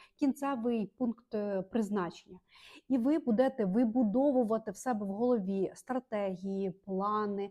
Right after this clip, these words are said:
для того, щоб там, ну, досягнути якоїсь цілі. Наприклад, ви хочете там схуднути, а, ну, якась така глобальна цифра, і все. І ви контролюєте, що ви їсте,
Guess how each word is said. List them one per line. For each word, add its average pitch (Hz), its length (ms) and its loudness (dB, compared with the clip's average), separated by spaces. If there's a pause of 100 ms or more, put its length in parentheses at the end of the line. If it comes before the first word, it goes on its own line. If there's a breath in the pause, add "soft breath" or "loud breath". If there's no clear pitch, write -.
(260 loud breath)
для 254 160 4
того, 277 320 0
щоб 262 240 -2 (140)
там, 175 260 -6 (120)
ну, 277 200 -2
досягнути 220 760 -2
якоїсь 196 480 -4
цілі. - 360 -8
Наприклад, 233 500 -10
ви 208 120 -6
хочете 208 380 -10
там 185 160 -10
схуднути, 233 680 -4 (540 loud breath)
а, 175 300 -8 (520)
ну, 226 240 2
якась 196 300 0
така 214 220 -6
глобальна 208 600 2
цифра, 196 640 -8
і - 80 2
все. - 420 -6
І 214 100 -4
ви 247 140 0
контролюєте, 233 960 2 (260 loud breath)
що 220 200 -4
ви 262 160 0
їсте, 185 680 -2